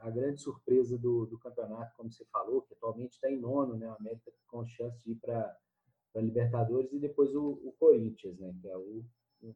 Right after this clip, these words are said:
tradicional, que também vive em confusão, né? O Corinthians também não consegue ter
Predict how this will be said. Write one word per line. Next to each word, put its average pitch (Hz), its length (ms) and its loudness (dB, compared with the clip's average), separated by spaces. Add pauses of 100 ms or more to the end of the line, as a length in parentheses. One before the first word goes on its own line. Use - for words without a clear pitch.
(140)
tradicional, 139 680 8
que - 80 -20
também 143 400 0
vive 170 400 2
em - 160 4
confusão, 120 680 4
né? 104 120 -2
O 98 140 -12
Corinthians 113 500 -18 (480)
também 107 280 -2
não 117 120 0
consegue 120 520 -4
ter 131 260 2